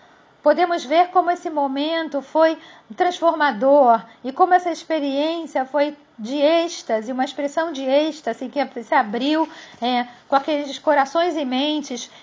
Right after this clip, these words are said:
que estavam atendendo aquela reunião. Mas nem todos ficaram movidos na se-, na mesma direção. Alguns anos mais tarde, num Rosh Chodesh Heshvan de cinco mil setecentos e trinta e seis, no ano de mil novecentos e setenta e cinco,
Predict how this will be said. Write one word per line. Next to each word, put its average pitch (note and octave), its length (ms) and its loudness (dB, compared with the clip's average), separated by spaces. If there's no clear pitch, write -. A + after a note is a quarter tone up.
que D4 120 -6
estavam D4 520 0
atendendo C#4 580 -2
aquela C4+ 300 0
reunião. A3+ 760 -4
Mas D#4 340 -8
nem G4+ 200 -4
todos F4 400 2
ficaram D#4 440 -2
movidos C#4 640 -4
na B3+ 140 -4
se-, C4+ 300 -8
na B3+ 120 -4
mesma C4+ 320 -6
direção. A#3 760 -4
Alguns E4+ 320 -2
anos E4 300 2
mais B3+ 260 -6
tarde, A#3+ 680 0
num B3 600 -2
Rosh D#4 220 2
Chodesh C4+ 460 -2
Heshvan A#3+ 560 0
de A3+ 120 -8
cinco C4+ 280 -8
mil C4+ 140 -2
setecentos B3 400 -6
e A3+ 60 -12
trinta A#3 280 -8
e G#3+ 80 -8
seis, B3+ 380 -6
no A3+ 140 -8
ano A#3+ 160 -2
de A#3 100 -10
mil C4 160 -4
novecentos A#3+ 340 -4
e A3+ 40 -8
setenta G#3 240 -10
e G3+ 80 -8
cinco, C4+ 680 -4